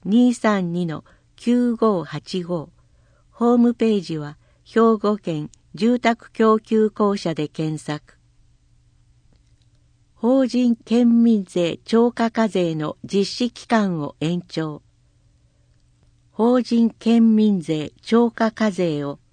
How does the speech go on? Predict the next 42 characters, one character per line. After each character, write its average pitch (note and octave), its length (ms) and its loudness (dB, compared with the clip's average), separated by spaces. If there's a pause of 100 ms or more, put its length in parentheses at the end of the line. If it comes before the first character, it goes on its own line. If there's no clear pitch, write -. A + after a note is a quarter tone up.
(220)
五 G3 220 2
年 A#3+ 260 4
間 E3+ 340 -2
延 F3+ 220 -2
長 E3+ 300 -2
し、 D#3+ 320 -12 (400)
引 - 260 -2
き - 0 -
続 G3+ 300 -2
き - 320 -6 (140)
勤 A#3+ 300 4
労 A3 220 4
者 E3+ 220 -2
の D3+ 180 -8 (300)
多 F#3+ 140 0
様 A#3 260 4
な G#3 160 2
働 G3 420 -2
き - 140 -20
方 F3+ 300 -4
と E3+ 200 -8 (140)
生 - 60 -16
き - 160 -20
方 A3 280 0
の D#3+ 160 -4
実 D#3 340 -8
現 E3 280 -2
や、 D#3+ 160 -12 (800)
健 A#3+ 240 4
康 A3+ 380 0
で G#3 220 -4 (240)
豊 A#3+ 300 0
か F#3+ 160 -2
な F3 160 -4
生 A#3+ 240 2
活 - 340 -4
環 A#3 300 0
境 F3 260 0
の D#3+ 300 -4
確 A#3+ 240 -2
保 F3 260 -2
を D3+ 100 -8